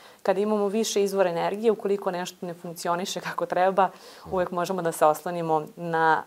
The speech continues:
ovaj, na neki drugi. Tako da je drugo D se odnosi na diversifikaciju.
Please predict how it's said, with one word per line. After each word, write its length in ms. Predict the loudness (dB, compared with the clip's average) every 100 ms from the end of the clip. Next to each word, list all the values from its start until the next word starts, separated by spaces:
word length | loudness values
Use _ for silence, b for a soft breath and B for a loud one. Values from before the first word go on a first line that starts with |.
| -6
ovaj, 640 | -6 -4 -4 -4 -4 -4
na 120 | -6 -4
neki 320 | -4 -6 -6
drugi. 360 | -6 -4 -4 -6 -4
Tako 240 | -4 0
da 80 | 0
je 160 | 0 -4 _ _ -2
drugo 280 | 2 2 4
D 160 | 4
se 160 | 4 2
odnosi 340 | 2 -4 -6
na 140 | -4 -4
diversifikaciju. 1040 | -6 -10 -14 -12 -6 -2 -2 0 -2